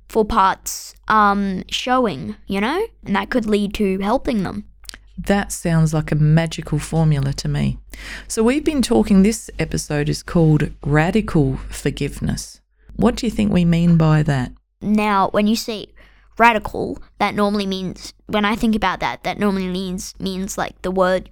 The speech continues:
Speaker 1: great or something. So great amounts of forgiveness. So basically if someone's done something big and horrible.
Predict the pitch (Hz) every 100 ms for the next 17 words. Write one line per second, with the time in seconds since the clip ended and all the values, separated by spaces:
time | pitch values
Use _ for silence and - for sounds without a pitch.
0 | _ - - 254 220 - - - - -
1 | 120 - - - - - - 170 208 190
2 | - - 202 214 240 247 - 214 196 -
3 | - - - 240 247 190 117 - - 233
4 | 262 - 240 233 - 220 202 196 208 196
5 | 156 180 - 135 120 - - - - -
6 | - - - _ 175 196 214 240 196 196
7 | 185 - 190 - - - - - - 247
8 | 214 190 165 85 50